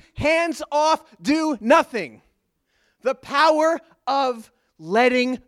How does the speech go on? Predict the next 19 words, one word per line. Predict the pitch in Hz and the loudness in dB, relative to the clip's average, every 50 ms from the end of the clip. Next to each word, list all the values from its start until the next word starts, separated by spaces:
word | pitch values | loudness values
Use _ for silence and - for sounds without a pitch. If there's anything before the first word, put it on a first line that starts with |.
| _ 143 | _ -12
go. | 135 190 233 208 190 156 117 104 - - - - - _ _ _ _ _ _ _ _ _ _ _ _ _ _ _ _ _ _ _ _ _ _ _ _ _ _ _ - | -4 0 0 0 0 0 -4 -8 -12 -18 -20 -20 -20 _ _ _ _ _ _ _ _ _ _ _ _ _ _ _ _ _ _ _ _ _ _ _ _ _ _ _ -10
The | 190 233 247 | -6 -6 -6
power. | 240 - - 285 302 330 320 233 185 143 101 - - - _ _ _ _ _ _ _ _ _ _ _ _ _ _ _ _ _ _ _ _ _ _ _ | -6 -6 -2 2 4 6 6 6 4 0 -4 -8 -18 -20 _ _ _ _ _ _ _ _ _ _ _ _ _ _ _ _ _ _ _ _ _ _ _
The | 170 226 254 247 240 220 - _ _ _ _ _ _ _ _ _ _ _ _ _ _ | -12 -10 -8 -8 -8 -10 -12 _ _ _ _ _ _ _ _ _ _ _ _ _ _
power | - - 240 311 339 330 277 226 180 143 117 107 _ _ _ _ _ | -18 -8 -2 0 2 2 2 2 0 -4 -6 -10 _ _ _ _ _
that | 175 247 247 240 | -8 -8 -6 -6
has | - 269 254 214 156 175 180 | -6 -8 -8 -8 -8 -12 -6
yet | 175 240 285 277 - - | 0 0 0 0 -2 -8
to | - - 254 | -8 -8 -8
be | 190 226 240 240 - | -6 -6 -6 -6 -4
unharnessed. | 226 226 226 160 170 202 180 170 139 110 - - - - - - - - _ _ _ _ _ _ _ _ _ _ _ _ _ _ _ _ _ _ _ _ _ _ _ _ _ _ _ _ _ _ _ _ _ _ _ - | -4 -4 -4 -4 -4 -4 -4 -4 -6 -8 -14 -16 -16 -16 -18 -20 -20 -20 _ _ _ _ _ _ _ _ _ _ _ _ _ _ _ _ _ _ _ _ _ _ _ _ _ _ _ _ _ _ _ _ _ _ _ -6
The | 220 294 | -4 -4
power | - - - - 285 320 339 330 285 226 190 147 104 104 - - _ _ _ _ _ | -4 -6 -10 -4 0 4 6 6 6 6 6 2 0 -4 -14 -20 _ _ _ _ _
that | - 254 254 262 | -8 -6 -4 -4
is | 269 277 233 185 214 | -4 -6 -8 -10 -14
yet | 233 226 240 302 330 294 277 - - - - _ _ _ | -14 -6 -2 0 0 0 -2 -6 -12 -20 -20 _ _ _
to | - - 285 269 | -6 -4 -4 -4
be | 208 - 277 277 269 262 - _ - | -4 -2 -2 -2 -2 -4 -8 _ -8
unleashed | 247 254 277 269 247 240 233 226 226 240 277 294 277 247 - - - - - - - | -4 -2 -2 -2 -4 -4 -8 -8 -8 -6 -4 -4 -2 -4 -4 -6 -10 -14 -14 -16 -18